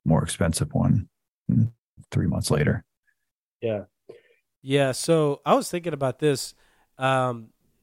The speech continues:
Speaker 2: David, do, when you're trying to make a decision, and I'm not trying to be funny right now, but this might come across as funny, but, like, if you, have you ever tried to, to take that, like, the ancient approach, like, "I'm gonna just go outside and see if something speaks to me"? Have you ever tried to tap into,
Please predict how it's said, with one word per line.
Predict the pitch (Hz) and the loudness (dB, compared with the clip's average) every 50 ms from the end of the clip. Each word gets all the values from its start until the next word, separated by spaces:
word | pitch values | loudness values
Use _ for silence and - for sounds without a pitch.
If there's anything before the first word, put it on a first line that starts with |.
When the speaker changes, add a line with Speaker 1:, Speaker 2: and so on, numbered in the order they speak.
| _ | _
Speaker 2:
David, | 123 147 156 156 147 151 143 | 2 4 4 4 4 2 -4
do, | 127 143 139 | -6 -6 -2
when | 139 143 139 139 | 0 0 0 0
you're | 139 156 180 | 0 -2 -2
trying | - - 196 180 160 | 0 0 0 2 2
to | 156 135 | 0 0
make | 131 135 135 127 - | 0 -2 -2 -2 -2
a | 143 123 | -6 -6
decision, | 117 120 110 - - 139 127 120 107 120 120 113 117 117 | -6 -8 -8 -6 -4 -4 -4 -4 -4 -6 -8 -8 -8 -8
and | 120 120 131 | -6 -4 -4
I'm | 139 147 | -2 0
not | 147 139 120 | -2 -2 -2
trying | - 139 123 | -4 -6 -8
to | 113 | -8
be | 110 | -8
funny | 101 - 117 113 113 | -12 -10 -10 -8 -8
right | 110 104 101 | -8 -8 -10
now, | 107 107 104 | -10 -10 -12
but | 95 101 - | -12 -14 -16
this | 113 107 - - | -16 -14 -14 -14
might | 110 107 - | -14 -14 -14
come | 113 107 104 | -16 -16 -16
across | 98 - 113 107 107 107 - - | -18 -16 -14 -12 -12 -12 -14 -16
as | 104 - | -18 -18
funny, | - 107 101 101 101 | -18 -16 -16 -16 -16
but, | 92 113 110 107 | -14 -14 -12 -10
like, | 110 107 104 - _ _ _ _ _ _ _ _ _ _ _ _ - | -10 -10 -10 -12 _ _ _ _ _ _ _ _ _ _ _ _ -10
if | - 120 104 | -10 -10 -8
you, | 123 139 - | -8 -10 -6
have | 123 135 143 131 | -4 -4 -4 -2
you | 143 147 165 170 175 170 | 0 2 4 4 6 4
ever | 165 160 151 143 | 4 2 -2 -4
tried | - - 143 135 131 | -2 -2 -2 -2 -2
to, | 135 131 117 117 117 - _ _ - | -6 -12 -12 -14 -16 -18 _ _ -14
to | - 123 | -14 -14
take | - - - - 120 113 113 _ | -14 -10 -6 -4 -4 -4 -6 _
that, | - 123 120 | -10 -10 -8
like, | 120 113 104 | -8 -10 -10
the | - 120 110 110 | -12 -12 -12 -10
ancient | 113 117 113 - - 120 | -12 -12 -10 -10 -10 -12
approach, | 113 - - - 110 110 113 110 - - | -12 -12 -10 -10 -8 -8 -8 -8 -10 -10
like, | 117 107 - | -12 -12 -10
"I'm | 113 110 113 | -12 -12 -10
gonna | 113 110 107 107 98 | -10 -10 -10 -12 -12
just | 98 98 - | -14 -16 -12
go | - 117 113 | -8 -6 -6
outside | 110 104 - - - 110 110 110 113 113 110 | -6 -6 -8 -8 -8 -8 -6 -6 -6 -6 -8
and | 107 104 101 101 101 - - | -8 -12 -12 -16 -18 -18 -16
see | - - - 117 110 | -12 -10 -8 -8 -8
if | 107 - | -8 -8
something | - 123 110 - 110 104 | -8 -10 -10 -12 -14 -14
speaks | - - - 123 120 117 - - | -14 -10 -6 -4 -4 -4 -6 -8
to | - 123 | -8 -6
me"? | 127 123 123 120 | -6 -4 -4 -4
Have | 117 110 107 | -4 -4 -4
you | 120 123 | -2 -4
ever | 123 117 120 | -2 -4 -6
tried | 113 - 123 120 113 110 | -8 -6 -4 -4 -4 -6
to | 110 98 | -8 -10
tap | - - 117 110 107 - | -8 -8 -6 -6 -6 -8
into, | 113 110 110 - - 120 110 107 104 98 | -10 -12 -12 -10 -10 -10 -8 -8 -10 -12